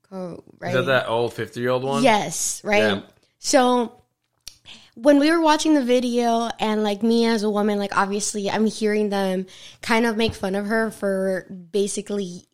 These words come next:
Speaker 1: virtue signaling ageism and saying, like, wanting sympathy, that now at her age she feels invisible, she doesn't feel as hot, and, like, <laughs>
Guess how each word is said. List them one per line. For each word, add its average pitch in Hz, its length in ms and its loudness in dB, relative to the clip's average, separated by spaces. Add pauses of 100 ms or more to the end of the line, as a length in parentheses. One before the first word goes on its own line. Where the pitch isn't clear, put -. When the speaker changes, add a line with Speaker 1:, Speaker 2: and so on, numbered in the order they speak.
(100)
Speaker 1:
virtue 208 460 -2
signaling 190 580 -4
ageism 196 720 -4 (500)
and 196 520 -2
saying, 196 460 -2
like, 190 240 -6
wanting 214 460 2
sympathy, 220 540 -4
that 190 180 -12
now 185 480 -6
at 185 340 -10
her 196 300 -6
age 190 260 -2
she - 180 -4
feels 180 280 -12
invisible, 254 640 -2
she 240 120 -4
doesn't 185 240 -6
feel 180 120 -10
as - 180 -12
hot, 254 520 -4
and, 202 300 -4
like, 190 180 -6 (1300)
<laughs> - 0 -